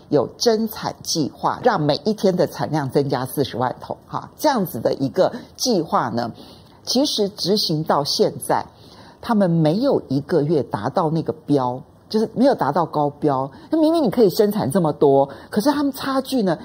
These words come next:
一直都差了几十万桶。不是沙烏地阿拉伯跟阿拉伯联合大公国的问题，而是其他的产油国，他们的产能赶不上。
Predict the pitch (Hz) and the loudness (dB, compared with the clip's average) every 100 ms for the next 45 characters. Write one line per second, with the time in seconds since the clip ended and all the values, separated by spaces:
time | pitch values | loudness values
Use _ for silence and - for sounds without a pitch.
0 | - - 311 - 180 170 190 190 - 175 | -6 0 0 0 0 2 2 0 -4 0
1 | 175 135 - 123 - 143 165 98 - 113 | 2 0 -2 -4 -4 -2 -2 -4 -4 -4
2 | - - - - - - - 285 - 349 | -6 -20 -20 -20 -20 -10 -2 0 2 4
3 | 262 - - - 262 269 254 240 170 156 | 4 2 -4 -4 0 0 2 0 2 2
4 | 156 185 185 196 160 139 131 131 135 139 | 2 -2 0 0 2 0 0 -4 -4 -4
5 | 143 104 110 123 113 - - 277 247 - | -4 -4 -2 -4 -6 -4 -2 -4 -4 -4
6 | 277 240 277 233 - 120 117 120 139 120 | -4 -4 0 -2 -2 -6 -2 -2 0 2
7 | 120 - - - - - - 311 285 262 | 0 -2 -16 -20 -20 -14 -4 0 2 0
8 | - 160 117 120 156 - - - - 104 | -4 -4 -2 -2 -4 -8 -6 -6 -6 -6
9 | 143 - 220 | -4 -2 -4